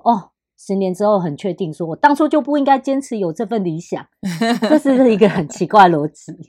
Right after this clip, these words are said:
Speaker 2: 哦，然后结果你坚持这理想坚持十年，然后但是就是因为不够的，可能不够积极，或者是也不一定是不够努力啦，可能就像你讲，计划可-，的方向可能是错的，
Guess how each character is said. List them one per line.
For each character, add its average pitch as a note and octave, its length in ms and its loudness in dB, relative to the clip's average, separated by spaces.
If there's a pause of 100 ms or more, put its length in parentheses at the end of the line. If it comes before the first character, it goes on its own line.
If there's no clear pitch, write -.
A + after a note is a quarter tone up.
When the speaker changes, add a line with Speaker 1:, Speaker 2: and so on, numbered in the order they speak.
(880)
Speaker 2:
哦， D4 480 -4
然 B3+ 120 2
后 C#4 100 2
结 B3 120 -4
果 A3 100 0
你 F#3+ 120 -4
坚 G#3+ 200 -4
持 G3 140 -14
这 G3 100 -6
理 F#3 140 -8
想 E3 180 -8
坚 F3 180 -6
持 E3 140 -14
十 C#3+ 300 -12
年， D3 300 -12
然 D3 100 -8
后 E3 80 -6
但 F3 180 -8
是 F3 120 -10
就 E3+ 140 -12
是 D#3+ 220 -10
因 G3 200 -10
为 G3+ 220 -4
不 E3 140 -18
够 E3 340 -4
的， D#3 480 -14 (260)
可 - 80 -10
能 G#3+ 140 -4
不 A3+ 120 -12
够 G3+ 560 4
积 G#3 240 -12
极， D3+ 240 -12
或 F3+ 220 -6
者 E3+ 60 -20
是 D#3 640 -10 (240)
也 F3+ 100 -6
不 A3 180 0
一 G3+ 80 -4
定 G#3+ 180 -10
是 G3 100 -14
不 F3 120 -20
够 F#3+ 180 -6
努 D#3+ 140 -16
力 F3 140 -12
啦， D3+ 140 -10
可 - 100 -14
能 E3 80 -10
就 G3+ 80 -8
像 F#3+ 200 -10
你 E3+ 60 -14
讲， D#3+ 280 -14
计 G#3 180 -10
划 F#3+ 220 -2
可-， E3+ 200 -20
的 D#3 120 -12
方 F3 260 -10
向 E3 180 -12
可 D3+ 120 -20
能 C#3 60 -20
是 E3 120 -20
错 - 340 -12
的， A3 120 -20